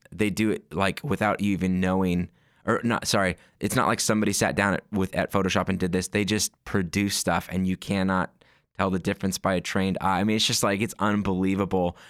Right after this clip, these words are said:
how aggressive it has begin, it has become to be fake and to, mm, obscure source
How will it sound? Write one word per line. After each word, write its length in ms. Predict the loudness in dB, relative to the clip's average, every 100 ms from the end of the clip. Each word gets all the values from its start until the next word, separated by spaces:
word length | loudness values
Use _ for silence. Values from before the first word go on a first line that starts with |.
| -18
how 240 | -2 0 2
aggressive 600 | -2 0 0 0 0 0
it 80 | 0
has 120 | -2
begin, 480 | -2 -2 0 0 -2 -4
it 160 | -4
has 180 | -4 -4
become 440 | -6 -4 -2 -2
to 100 | -2
be 320 | -4 -2 -2 -4 -14 -20 _
fake 440 | _ 0 0 -2 -2
and 240 | -2 0
to, 340 | 0 0 0 -2 _ -6
mm, 120 | -6 -4
obscure 1040 | -6 -4 -2 0 -2 0 0 2 2 0 -2
source 720 | 0 2 0 0 -2 -4